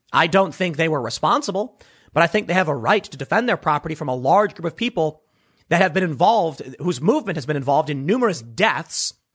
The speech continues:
who they claim were, were being threatened. I'm gonna take them at their word,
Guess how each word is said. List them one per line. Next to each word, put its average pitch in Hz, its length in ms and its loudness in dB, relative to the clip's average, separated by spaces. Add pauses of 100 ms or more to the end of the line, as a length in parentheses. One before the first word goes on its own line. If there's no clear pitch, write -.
(260)
who 220 140 2
they 180 180 2
claim 214 300 -2
were, 226 160 2
were 214 160 0
being 262 220 -4
threatened. 254 480 -2 (680)
I'm - 100 -2
gonna 240 100 -2
take 285 100 2
them 269 120 0
at 262 100 2
their 226 140 4
word, 196 440 0